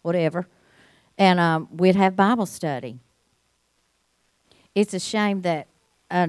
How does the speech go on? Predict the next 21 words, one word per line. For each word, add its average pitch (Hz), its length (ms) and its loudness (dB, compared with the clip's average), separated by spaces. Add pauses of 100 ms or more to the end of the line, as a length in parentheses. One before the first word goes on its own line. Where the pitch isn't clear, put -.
ninety-eight 180 520 -2
percent 165 500 -8
of 156 120 -10
the 160 100 -6
women 160 420 -6
in 151 180 -6
jails, 143 540 -4 (140)
um, 139 400 -8 (160)
have 156 180 -4
issues 156 480 -6
with 147 80 -10
substance 151 560 -6
abuse. 131 640 -12 (760)
If 175 200 -6
I 190 80 4
could 190 180 -6
do 175 200 -2
anything 190 500 -4
in 185 100 -4
this 185 260 -6
world, 160 600 0